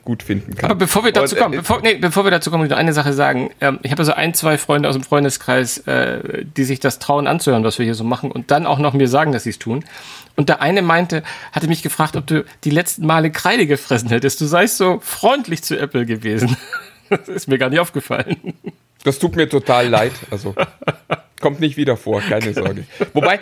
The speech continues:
Speaker 1: also, äh, für einen kurzen Moment muss ich gleich noch mal. Aber, äh, nein, ich, ich stehe weiter zu Apple, wie ich eigentlich immer zu Apple stehe. Und das ist in Teilen sehr kritisch und in anderen Teilen bin ich auch begeistert von dem, was die machen. Ja, und, äh,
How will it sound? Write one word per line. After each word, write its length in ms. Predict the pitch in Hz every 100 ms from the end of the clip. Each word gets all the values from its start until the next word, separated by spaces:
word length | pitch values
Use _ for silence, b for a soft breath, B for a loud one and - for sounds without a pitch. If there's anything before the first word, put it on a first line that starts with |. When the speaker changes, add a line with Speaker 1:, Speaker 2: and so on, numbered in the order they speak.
| 277
Speaker 1:
also, 200 | - 170
äh, 240 | 185 123 165
für 180 | -
einen 140 | 190 185
kurzen 280 | 214 - 185
Moment 360 | 160 156 151
muss 160 | 151 175
ich 160 | 151
gleich 320 | - 90 87 -
noch 240 | 90 -
mal. 340 | 92 95 156 -
Aber, 300 | 139 139 -
äh, 220 | 139 -
nein, 800 | 131 139 143 196 165 69 73 -
ich, 360 | - - - -
ich 180 | - - _ -
stehe 580 | - - 147 202 180 -
weiter 320 | 127 - 208
zu 140 | - -
Apple, 280 | - 185 180 B B B
wie 80 | 156
ich 200 | - -
eigentlich 280 | 160 170 -
immer 260 | 185 233 220
zu 160 | -
Apple 220 | - 202
stehe. 280 | 196 - 208
Und 160 | - 160
das 140 | 170
ist 140 | 190 -
in 180 | 165
Teilen 500 | - 127 147 233 214
sehr 200 | 190 175
kritisch 500 | 175 - 214 - 269
und 180 | - 180
in 120 | - 170
anderen 460 | 135 190 214 185
Teilen 340 | 190 185 196 190
bin 220 | - 185
ich 120 | -
auch 140 | -
begeistert 540 | - 170 147 208 240 214
von 180 | 165 151
dem, 140 | 143
was 160 | 139 -
die 100 | 135
machen. 380 | 127 175 240 - b b b b b b b _ -
Ja, 160 | 196
und, 320 | 123 131 - -
äh, 180 | 143